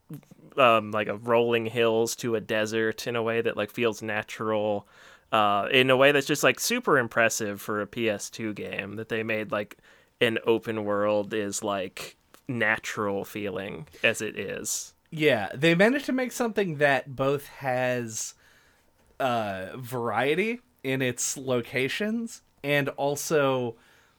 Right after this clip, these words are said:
Speaker 2: a sense of whole to it.
Speaker 1: Like a cohesiveness?
Speaker 2: Yeah, like, it never feels like, "Oh, I'm leaving this zone to go to this other zone." You're just riding, and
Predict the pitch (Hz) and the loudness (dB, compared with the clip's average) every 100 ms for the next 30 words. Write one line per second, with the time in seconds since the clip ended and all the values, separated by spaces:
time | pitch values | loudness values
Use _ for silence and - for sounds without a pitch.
0 | _ _ - 127 - - 151 131 - 147 | _ _ -2 -2 -2 0 0 0 0 0
1 | 120 117 - - 127 113 104 98 - - | 2 -2 -6 -6 0 0 0 -6 -12 -16
2 | _ _ - - 131 82 57 - - - | _ _ -16 -6 -6 -6 -12 -18 -8 -2
3 | 120 110 - 104 113 110 - 123 131 160 | 0 -2 -6 -6 -6 -6 -6 -8 -8 -10
4 | - 170 143 147 107 90 107 143 156 160 | -8 -6 0 2 2 -4 0 0 2 0
5 | 170 214 226 247 220 - 196 180 165 165 | 2 2 2 -2 -6 -2 0 2 2 2
6 | 147 127 - - 156 151 143 139 135 147 | 2 2 -8 4 8 10 8 4 -2 -4
7 | 151 131 139 131 123 113 110 - - - | -4 -2 -2 -2 -4 -6 -10 -14 -20 -20
8 | _ 127 131 135 - 127 120 120 117 113 | _ -4 2 2 0 -4 -2 -2 -2 -4
9 | 113 120 123 123 117 110 - 139 131 120 | -6 -4 0 0 0 -4 0 0 0 -4
10 | 113 113 101 104 110 117 120 113 120 127 | -4 -8 -8 -8 -6 -4 -2 -4 -4 0
11 | 135 147 131 120 113 110 98 | 4 4 2 -2 -4 -6 -8